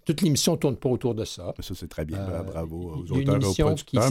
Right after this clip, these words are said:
Speaker 2: Moi,
Speaker 1: s'appelle
Speaker 2: à, à dix-neuf heures, c'est souvent le début des parties de hockey. C'est pour ça que je
Speaker 1: Ah, c'est pour ça que
Speaker 2: je
Speaker 1: vous
Speaker 2: suis
Speaker 1: les manquez.
Speaker 2: je suis moins fidèle à, à
Speaker 1: Ouais,
Speaker 2: Stat,
Speaker 1: ben,
Speaker 2: mais, euh,
Speaker 1: parle-, parlons de
Speaker 2: mais c'est une
Speaker 1: hockey
Speaker 2: bonne
Speaker 1: un
Speaker 2: série.
Speaker 1: peu, parce que vous avez mis le sujet là-dessus.
Speaker 2: <laughs>
Speaker 1: Hein ? Vous aimez le hockey depuis
Speaker 2: Depuis toujours.
Speaker 1: toujours.
Speaker 2: De, euh,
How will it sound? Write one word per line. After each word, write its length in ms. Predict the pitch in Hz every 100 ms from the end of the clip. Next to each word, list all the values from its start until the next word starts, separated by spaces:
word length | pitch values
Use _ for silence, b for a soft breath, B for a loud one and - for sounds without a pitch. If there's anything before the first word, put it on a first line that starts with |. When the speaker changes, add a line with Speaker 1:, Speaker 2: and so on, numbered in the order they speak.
| 131
Speaker 2:
Moi, 120 | 131
Speaker 1:
s'appelle 300 | 104 117 110
Speaker 2:
à, 40 | 104
à 60 | 107
dix-neuf 340 | 95 117 110
heures, 120 | 131
c'est 100 | 131
souvent 220 | 107 113 117
le 60 |
début 240 | 113 98 117
des 120 | 110
parties 260 | 98 - 110
de 60 |
hockey. 260 | 92 - 123
C'est 140 | -
pour 140 | 123 95
ça 100 | 110
que 60 |
je 60 | -
Speaker 1:
Ah, 320 | 151 196 226 180
c'est 120 | -
pour 80 | 143
ça 60 | 285
que 60 |
Speaker 2:
je 40 | 143
Speaker 1:
vous 40 |
Speaker 2:
suis 40 | 175
Speaker 1:
les 60 |
manquez. 280 | 170 143 165
Speaker 2:
je 60 | 143
suis 80 |
moins 200 | 135 156
fidèle 380 | 143 131 135 143
à, 120 | 127
à 140 | 120 123
Speaker 1:
Ouais, 100 | 156
Speaker 2:
Stat, 140 | 175
Speaker 1:
ben, 140 | 151 143
Speaker 2:
mais, 320 | 139 131 127
euh, 240 | 117 117 110
Speaker 1:
parle-, 220 | - 202 147
parlons 280 | 233 349
de 80 | 359
Speaker 2:
mais 40 | 247
c'est 120 | 202
une 20 | 135
Speaker 1:
hockey 60 |
Speaker 2:
bonne 140 | - -
Speaker 1:
un 40 |
Speaker 2:
série. 280 | - 208 262
Speaker 1:
peu, 60 | 170
parce 160 | 160
que 60 | 185
vous 100 | 175
avez 100 | 202
mis 80 | 254
le 60 |
sujet 380 | 330 - 196 254
là-dessus. 500 | 302 175 - 240 311 330 -
Speaker 2:
<laughs> 160 | -
Speaker 1:
Hein ? 240 | 127 202 320 156
Vous 180 | 151 170
aimez 180 | 233 349 415
le 80 |
hockey 220 | - 277 262
depuis 440 | 151 - 226 220 - _ _
Speaker 2:
Depuis 260 | 120 165 170
toujours. 300 | 156 156 135
Speaker 1:
toujours. 60 |
Speaker 2:
De, 80 | 127
euh, 420 | 131 127 135 135